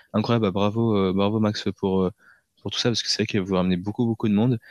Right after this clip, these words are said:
Et c'est vrai qu'il m'en avait parlé, Antoine, euh, euh, du coup, C E O de, de Block Unity, euh, assez récemment. Et, euh, là, ouais, je vois que le panel est assez impressionnant. Donc, écoute, on va, on va essayer, hein. En tout cas, c'est vrai que, bon, on devrait être dans, sur Paris, donc c'est pas trop, trop loin en train.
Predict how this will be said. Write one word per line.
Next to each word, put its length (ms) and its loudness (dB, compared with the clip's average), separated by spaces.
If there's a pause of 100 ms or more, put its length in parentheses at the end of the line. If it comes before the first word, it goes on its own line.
(440)
Et 140 2
c'est 100 2
vrai 60 0
qu'il 100 0
m'en 60 4
avait 160 4
parlé, 280 2
Antoine, 360 2
euh, 320 4 (560)
euh, 120 2
du 120 -4
coup, 140 -6
C 240 0
E 40 2
O 40 0
de, 180 2
de 80 -2
Block 300 -2
Unity, 640 2 (580)
euh, 240 4
assez 240 0
récemment. 580 2
Et, 220 4
euh, 180 2
là, 180 2
ouais, 120 0
je 80 -4
vois 140 -2
que 80 -6
le 60 -2
panel 280 2
est 20 4
assez 220 0
impressionnant. 500 0 (500)
Donc, 120 -2
écoute, 240 -4
on 80 2
va, 540 2
on 100 -2
va 140 2
essayer, 320 2
hein. 240 4
En 100 2
tout 120 -10
cas, 120 0
c'est 120 0
vrai 80 2
que, 180 0
bon, 300 0
on 80 0
devrait 220 0
être 200 -2
dans, 260 2
sur 180 -6
Paris, 360 2
donc 220 -4
c'est 180 -4
pas 80 0
trop, 280 -6
trop 220 -2
loin 200 4
en 60 2
train. 280 0